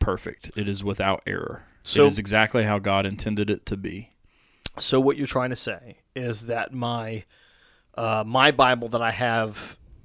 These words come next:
Speaker 2: in my office is not purely inerrant.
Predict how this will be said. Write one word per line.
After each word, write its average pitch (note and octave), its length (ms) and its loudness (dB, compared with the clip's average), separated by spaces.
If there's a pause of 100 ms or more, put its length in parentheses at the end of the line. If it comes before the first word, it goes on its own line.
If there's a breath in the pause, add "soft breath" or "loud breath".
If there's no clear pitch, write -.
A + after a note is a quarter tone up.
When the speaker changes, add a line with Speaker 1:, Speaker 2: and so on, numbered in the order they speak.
(140)
Speaker 2:
in A#2+ 140 -6
my A2 140 -4
office A#2 460 2
is A2 220 -10
not A2+ 540 -2 (800)
purely C#3+ 580 4
inerrant. A2+ 480 -6